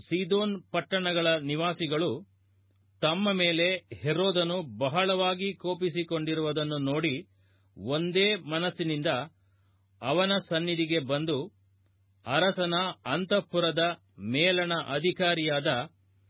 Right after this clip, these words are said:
ಬ್ಲಾಸ್ತನನ್ನು ಒಲಿಸಿಕೊಂಡು ಸಮಾಧಾನವಾಗಬೇಕೆಂದು ಅರಸನನ್ನು ಬೇಡಿಕೊಂಡರು. ಯಾಕಂದರೆ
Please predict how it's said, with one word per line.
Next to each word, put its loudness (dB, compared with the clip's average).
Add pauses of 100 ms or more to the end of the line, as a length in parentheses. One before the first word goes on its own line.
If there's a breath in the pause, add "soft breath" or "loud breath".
(260)
ಬ್ಲಾಸ್ತನನ್ನು -2 (120)
ಒಲಿಸಿಕೊಂಡು -2 (580)
ಸಮಾಧಾನವಾಗಬೇಕೆಂದು 0 (260)
ಅರಸನನ್ನು -2
ಬೇಡಿಕೊಂಡರು. 0 (540)
ಯಾಕಂದರೆ -2